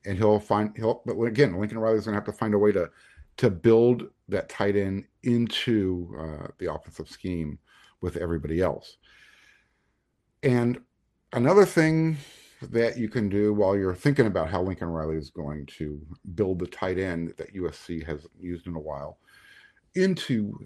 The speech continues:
the offense is to head on over to built dot com and try their, their new, uh, their, their new flavor.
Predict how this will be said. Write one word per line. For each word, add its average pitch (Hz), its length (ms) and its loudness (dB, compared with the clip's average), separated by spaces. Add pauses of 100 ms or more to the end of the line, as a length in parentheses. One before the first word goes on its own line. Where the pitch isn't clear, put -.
(160)
the 92 140 -4
offense 95 500 -2 (100)
is 110 260 -2
to 117 300 -2
head 143 160 4
on 160 120 2
over 147 200 -2
to 135 340 -4 (180)
built 117 340 0
dot 92 240 -2
com 110 520 2 (460)
and 120 180 -2
try 110 340 2
their, 101 440 4 (180)
their 98 180 0
new, 110 440 4
uh, 87 280 2 (320)
their, 101 180 -4 (140)
their 104 120 -2
new 104 140 0
flavor. 95 500 -2